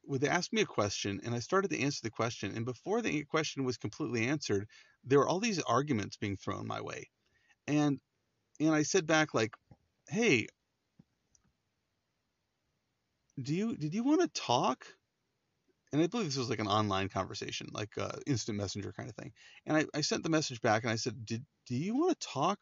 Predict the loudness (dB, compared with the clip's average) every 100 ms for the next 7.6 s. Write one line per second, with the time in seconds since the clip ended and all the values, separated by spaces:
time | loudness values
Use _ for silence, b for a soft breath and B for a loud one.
0 | -4 0 0 0 -2 -4 -4 -6 -4 -2
1 | -2 -2 -8 _ _ _ _ _ _ _
2 | _ _ -20 _ 2 2 2 -16 -12 -2
3 | -2 -2 -10 -14 -20 _ _ _ _ _
4 | _ _ _ _ _ _ _ _ _ _
5 | _ _ -4 -2 -2 0 0 2 0 0
6 | 0 2 0 -2 -8 _ _ -6 -6 -10
7 | b b b -8 -6